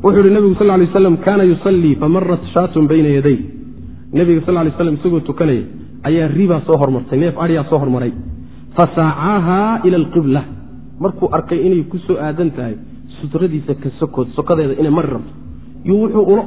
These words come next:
orotamay sutrada xaggeeda. "Ina kaaga hormari," buu yidhi. Fa alzaqa, xataa alzaqa batnahu bilqibla. Ilaa uu sutradiisii ku dhajiyey laabta Nabigu salawatu Rabbi wasalaamu calayh. Markaasay gadaashiisa martay.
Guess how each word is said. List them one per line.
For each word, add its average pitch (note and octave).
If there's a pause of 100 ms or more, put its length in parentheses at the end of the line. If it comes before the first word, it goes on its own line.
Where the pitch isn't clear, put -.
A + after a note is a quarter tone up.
orotamay F#3 (100)
sutrada D#3
xaggeeda. A2+ (1120)
"Ina C#3
kaaga F3+
hormari," D#3
buu A2
yidhi. - (840)
Fa - (140)
alzaqa, A3+ (200)
xataa B3 (100)
alzaqa G#3+
batnahu F#3+
bilqibla. E3 (880)
Ilaa G#3
uu A3+ (100)
sutradiisii G3+
ku C#4 (160)
dhajiyey F3+
laabta F3+
Nabigu D3
salawatu D3
Rabbi B2
wasalaamu G2+
calayh. - (460)
Markaasay F#3
gadaashiisa E3+
martay. -